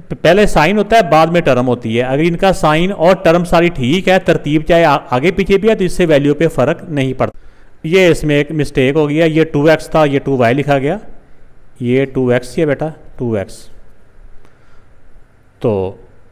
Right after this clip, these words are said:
ये गलती से जल्दी में टू एक्स की जगह पे टू वाई लिखा गया था। तो फिर टू एक्स भी हो तो टू एक्स की value और अकेला एक्स कहीं नहीं है, तो यही इसकी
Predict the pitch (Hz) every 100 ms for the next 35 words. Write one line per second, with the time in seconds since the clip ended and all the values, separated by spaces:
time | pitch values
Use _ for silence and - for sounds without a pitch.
0 | - 139 143 135 113 135 147 127 113 127
1 | 135 135 - - 131 127 127 - - -
2 | - 123 131 131 143 143 127 107 104 95
3 | 95 95 95 110 104 - - - - -
4 | 156 156 160 160 196 202 208 220 190 -
5 | 175 160 180 - 208 175 156 165 165 143
6 | 190 175 156 151 160 156 - 170 190 151
7 | 175 233 - - - 143 127 131 127 -
8 | 147 196